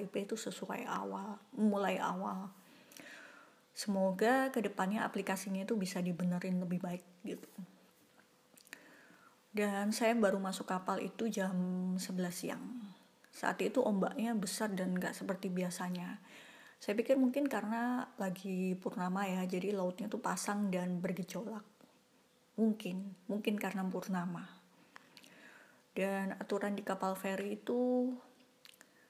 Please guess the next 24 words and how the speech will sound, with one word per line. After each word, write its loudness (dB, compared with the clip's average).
sebelum 2
pandemi 2
ya -2
ini, -4
sebetulnya 0
mengharuskan -2
semua -4
penumpang -2
itu -2
turun -2
dari -2
kendaraan -2
dan 2
duduk 2
di 2
dek 2
atas -4
gitu. -8
Biasanya -2
itu 2
hiburannya -2
tuh -4
C 0
D 2